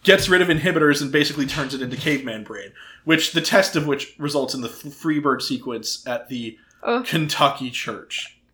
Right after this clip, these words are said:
Speaker 1: The church
Speaker 2: Sad to say, not, not actually Kentucky.
Speaker 1: Clearly not Kentucky from the, I think maybe I bought it when I first watched the movie. I was like, "Oh, maybe this could be Kentucky," 'cause I'm like,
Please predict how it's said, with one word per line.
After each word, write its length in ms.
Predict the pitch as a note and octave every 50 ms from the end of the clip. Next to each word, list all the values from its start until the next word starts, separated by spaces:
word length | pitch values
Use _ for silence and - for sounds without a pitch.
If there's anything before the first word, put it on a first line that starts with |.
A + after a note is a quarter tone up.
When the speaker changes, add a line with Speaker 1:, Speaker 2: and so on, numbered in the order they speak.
| _ _ _ _ _ _ - - - - - _ _ _
Speaker 1:
The 80 | C#4+
church 280 | C#4+ - - F4 E4+ E4
Speaker 2:
Sad 180 | D#4 D4 D4 C4
to 80 | D4 C#4
say, 360 | - - B3 A#3+ A#3 A#3+ A#3
not, 380 | B3+ B3 B3 A#3 A#3 - B3+
not 220 | - A3+ B3+ C4+ C4+
actually 340 | B3+ B3 B3+ - - B3+ B3
Kentucky. 340 | A#3+ A#3 A3+ - A#3+ A#3+
Speaker 1:
Clearly 440 | D4 D4+ D4+ F#4+ G#4+ - A#3+ A3+ G#3
not 280 | E3+ F3 E3+ E3+ F3 -
Kentucky 460 | - F3 D#3 D3 - F3 D#3+ - D3+
from 200 | D3 - D#3 D3
the, 80 | - - - - - - - -
I 60 | F#3+
think 220 | F#3+ G4+ G#4 E4+
maybe 280 | E3 E3 D3+ E3+ G#3 G3+
I 80 | E3+
bought 280 | C#3+ - D3 C3+ C3+ D3
it 80 | D3 C#3
when 100 | C3+ C3
I 80 | B2
first 300 | B2 - C#3 C3 C3+ -
watched 240 | D3 C3 B2+ - -
the 80 | C3 A#2
movie. 200 | A#2+ B2 C#3 D#3+
I 60 | D#3+
was 140 | D#3+ D#3 G3+
like, 100 | G3+ G3 -
"Oh, 120 | G4+ G#4+ E4
maybe 200 | F4+ G4+ F#4+ D#4+
this 140 | C4 -
could 100 | - -
be 100 | C3+ C3
Kentucky," 460 | B2 - B2 G#2+ - A2+ - - C3 C3
'cause 120 | - D3+
I'm 100 | D3 C#3+
like, 120 | C#3 C3+